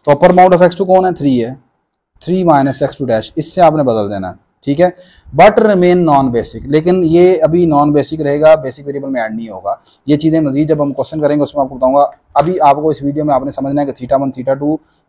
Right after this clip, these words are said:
यू कैसे calculate करना है और उससे फैसला क्या करना है। फैसला हमने ये किया, theta अगर यू टू के बराबर आ जाएगा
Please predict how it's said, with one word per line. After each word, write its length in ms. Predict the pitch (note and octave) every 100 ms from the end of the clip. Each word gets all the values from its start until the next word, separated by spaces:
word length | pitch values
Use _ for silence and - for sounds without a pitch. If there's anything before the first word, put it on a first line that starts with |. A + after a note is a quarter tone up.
| A#2+
यू 180 | C3+ D3+
कैसे 240 | C3+ D3+
calculate 300 | E3 D#3+ E3
करना 200 | D#3+ D#3+
है 60 | D#3+
और 60 |
उससे 140 | C#3+ -
फैसला 320 | C#3 - D#3
क्या 220 | C#3+ A#2
करना 160 | G2 G2
है। 60 | - _ _ _ _ _ -
फैसला 260 | D3 -
हमने 140 | F3+ F3
ये 140 | F3+
किया, 220 | E3+ F3
theta 200 | E3+ D#3
अगर 200 | D#3+ D#3+
यू 140 | D3 D3+
टू 100 | D#3+
के 120 | F3+
बराबर 260 | E3+ E3 E3
आ 120 | D#3
जाएगा 420 | E3 F#3 F#3+ -